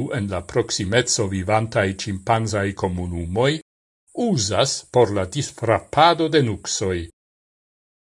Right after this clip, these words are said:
Per kameraaj kaptiloj ili sekve observis, dum pli ol unu jaro, ĉu la Nimba cimpanzoj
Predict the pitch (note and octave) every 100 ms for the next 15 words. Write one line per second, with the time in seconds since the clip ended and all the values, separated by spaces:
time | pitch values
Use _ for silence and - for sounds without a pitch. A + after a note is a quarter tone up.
0 | _ _ _ - F3+ F3+ F3 F#3+ F#3 F#3
1 | G3+ F#3 F#2 F#2+ B2 C#3 - D3 - G#3
2 | C3 F2 D#2+ B2 D3 _ _ _ G3+ G3
3 | - G2+ F#2+ D3+ D3 D#3 D3 - D#3 A#2
4 | F#2+ E2 G#2+ C#3 - _ _ _ G#2+ F#2+
5 | F#2 C3 C3 F#2 - C3 A2+ D#2 D#2 F#2+
6 | G2 A2 C3+ C#3+ _ _ _ - C#4 D3+
7 | G2 G#2 G3+ F#3+ G2 G2 G2 - E3+ D3
8 | G#2+ F#2+ F#2 F#2 A2